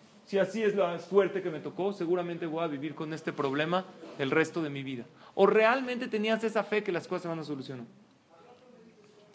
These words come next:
La pregunta cinco es Pilpalta Bejochma, lo que he tratado de hacer en estas clases.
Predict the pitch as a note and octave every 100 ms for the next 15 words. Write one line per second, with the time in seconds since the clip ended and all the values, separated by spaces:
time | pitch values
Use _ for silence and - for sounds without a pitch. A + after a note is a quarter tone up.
0 | - - - - - C3 B2 B2+ E3 F#3
1 | E3 F3 F3+ E3 E3 - D3+ C#3+ E3 F3
2 | - A2+ B2 B2+ - C3+ C3 - _ _
3 | - _ - C3+ C3 D#3 D#3+ D3+ D3+ D3
4 | B2+ B2+ D3 C#3 C3+ C#3 - B2+ B2